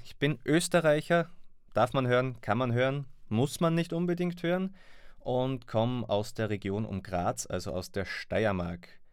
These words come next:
Erfahrungen im Hörspiel oder im Voice-Over hatte ich eigentlich bis dato nicht, bis ich zu euch auf die Seite gekommen bin.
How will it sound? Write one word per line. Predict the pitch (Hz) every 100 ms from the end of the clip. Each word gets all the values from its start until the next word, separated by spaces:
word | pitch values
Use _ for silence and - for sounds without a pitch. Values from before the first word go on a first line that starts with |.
| - - - -
Erfahrungen | - - 107 143 160 139
im | 135
Hörspiel | 107 123 143 - 143 143
oder | - 107 110
im | 104
Voice-Over | 98 123 - 113 113 107
hatte | 104 - 120
ich | - -
eigentlich | 101 139 131 117 113
bis | 117 113
dato | 113 95 107
nicht, | 110 139 -
bis | 120 110
ich | 110
zu | - -
euch | 98 -
auf | -
die | 95
Seite | - - 90 - - 147
gekommen | 139 - - 123 147 151 143
bin. | 135 160 214